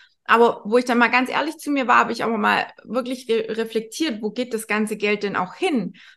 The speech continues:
Denn ich mein, klar, Inflation ist da im Moment, aber es ist ja nicht immer so und die meisten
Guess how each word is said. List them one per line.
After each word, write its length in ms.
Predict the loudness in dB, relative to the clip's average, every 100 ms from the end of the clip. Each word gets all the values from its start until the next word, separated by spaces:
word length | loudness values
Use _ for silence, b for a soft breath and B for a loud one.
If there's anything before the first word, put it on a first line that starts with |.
| _ 2
Denn 360 | 2 0 -6 _ _
ich 180 | -4 0
mein, 260 | 2 2 0
klar, 440 | 2 6 6 2 -2
Inflation 520 | -4 -4 -4 -4 -4
ist 180 | 0 4
da 200 | 4 4
im 60 |
Moment, 380 | 0 -2 -2 -4 -2
aber 220 | 0 0
es 100 | -2
ist 120 | -4
ja 80 | -4
nicht 200 | -4 -4
immer 240 | -2 -2
so 160 | -2 -2
und 140 | -2
die 60 | 0
meisten 480 | 0 0 0 -2